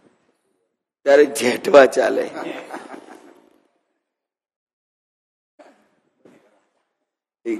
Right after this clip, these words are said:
છેડું પૂરવા માટે કામ લાગે. તો આ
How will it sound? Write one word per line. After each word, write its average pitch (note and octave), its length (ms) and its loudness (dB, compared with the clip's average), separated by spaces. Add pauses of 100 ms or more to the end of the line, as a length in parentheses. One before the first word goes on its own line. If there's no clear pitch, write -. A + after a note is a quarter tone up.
છેડું D3+ 340 2
પૂરવા D#3+ 320 2
માટે C3 280 -4
કામ A2 260 -8
લાગે. D#2+ 340 -6 (2500)
તો D#3 100 4 (440)
આ C#3+ 120 2